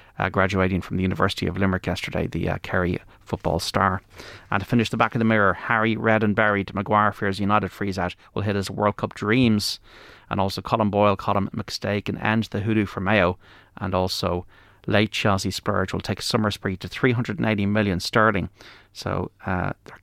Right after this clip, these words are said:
confident of clinching a deal for Pierre-Emerick Aubameyang. They've also gone in for Anthony Gordon as well from Everton, who they say the Toffees is not for sale. That's what's in the back pages this morning. Don't forget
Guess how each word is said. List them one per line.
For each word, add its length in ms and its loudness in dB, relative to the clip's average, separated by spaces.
confident 420 2
of 80 -4
clinching 360 -2
a 40 0
deal 240 2
for 140 -8
Pierre-Emerick 600 -2
Aubameyang. 500 2
They've 120 -4
also 220 2
gone 160 0
in 60 -2
for 200 -2
Anthony 360 -2
Gordon 360 2
as 160 -4
well 140 2
from 180 -8
Everton, 380 0
who 180 -4
they 180 2
say 260 0
the 100 -6
Toffees 440 -4
is 100 -8
not 180 -2
for 120 -6
sale. 320 -2
That's 180 0
what's 100 2
in 60 2
the 60 2
back 180 4
pages 360 2
this 140 -4
morning. 340 4
Don't 160 6
forget 300 2